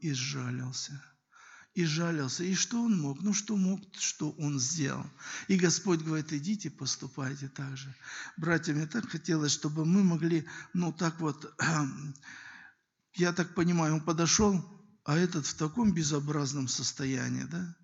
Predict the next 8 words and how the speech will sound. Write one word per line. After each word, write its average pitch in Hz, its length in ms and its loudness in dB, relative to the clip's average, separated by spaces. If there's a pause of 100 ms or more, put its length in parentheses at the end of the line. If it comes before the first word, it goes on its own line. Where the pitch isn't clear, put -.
(540)
В - 80 -20
таком 165 360 -2
безобразном 139 640 -4
состоянии. 135 760 -6 (440)
И 190 60 2
он 208 120 6
прошел 160 480 -2
мимо. 139 380 -4